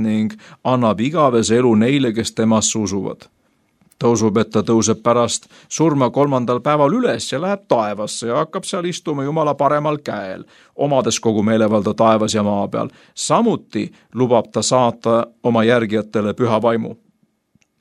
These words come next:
tulla maa peale tagasi pilvede peal, äratada üles surnud, mõista viimsel päeval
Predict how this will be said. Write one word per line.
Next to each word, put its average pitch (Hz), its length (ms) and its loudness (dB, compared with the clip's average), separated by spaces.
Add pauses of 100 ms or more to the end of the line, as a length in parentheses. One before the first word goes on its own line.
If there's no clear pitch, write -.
(180)
tulla 120 260 -2
maa 120 280 2
peale 98 160 -6
tagasi 151 640 -2 (140)
pilvede 117 600 -2
peal, 104 320 -4 (400)
äratada 123 480 2
üles 120 300 2
surnud, 151 580 2 (360)
mõista 127 340 0
viimsel 113 380 -2
päeval 117 300 0